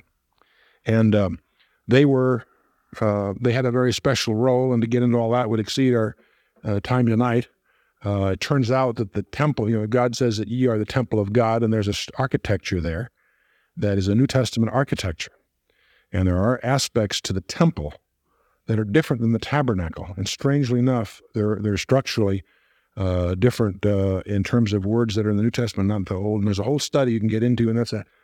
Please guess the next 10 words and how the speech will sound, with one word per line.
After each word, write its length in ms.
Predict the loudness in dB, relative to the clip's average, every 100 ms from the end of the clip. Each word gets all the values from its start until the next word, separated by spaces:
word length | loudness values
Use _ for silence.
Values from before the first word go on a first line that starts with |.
| _
subject 340 | -4 -2 -2
for 100 | -2
another 180 | 0 0
time. 280 | 0 0 0
But 80 | -2
the 60 |
point 240 | 0 0 2
is, 180 | 0 -6 _ _ _ _ _
the 100 | -6
bronze 720 | 0 2 4 4 4 2 -2